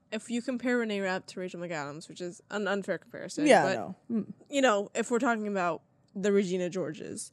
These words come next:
Speaker 2: Mm-hmm.
Speaker 1: I think, um,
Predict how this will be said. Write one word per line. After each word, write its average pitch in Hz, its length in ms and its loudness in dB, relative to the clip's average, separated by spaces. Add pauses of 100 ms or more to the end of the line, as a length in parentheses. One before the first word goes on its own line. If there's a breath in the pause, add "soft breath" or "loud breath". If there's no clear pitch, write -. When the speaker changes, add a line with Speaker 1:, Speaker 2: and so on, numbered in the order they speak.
Speaker 2:
Mm-hmm. 190 360 2 (220)
Speaker 1:
I 202 120 2
think, 208 460 -2 (260)
um, 175 680 2